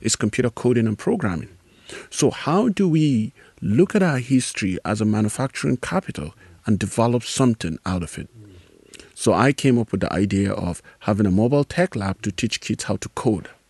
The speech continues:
And, uh, and in collaboration with the police department and the city of Rockford,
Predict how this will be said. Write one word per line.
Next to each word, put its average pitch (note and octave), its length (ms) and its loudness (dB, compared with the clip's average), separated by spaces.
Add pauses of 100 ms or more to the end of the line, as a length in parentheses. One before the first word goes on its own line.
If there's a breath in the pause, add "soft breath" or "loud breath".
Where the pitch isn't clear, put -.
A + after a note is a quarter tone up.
(1300 loud breath)
And, A2 580 4 (540)
uh, G2 220 0 (580 soft breath)
and A#2 180 4
in B2 140 4
collaboration A#2 1000 2
with C3 200 0
the F#3+ 100 2
police A#2+ 320 0
department G2 560 -2
and F3 220 2
the E3 60 0
city A#2+ 260 0
of G#2+ 160 -2
Rockford, F#2+ 480 -8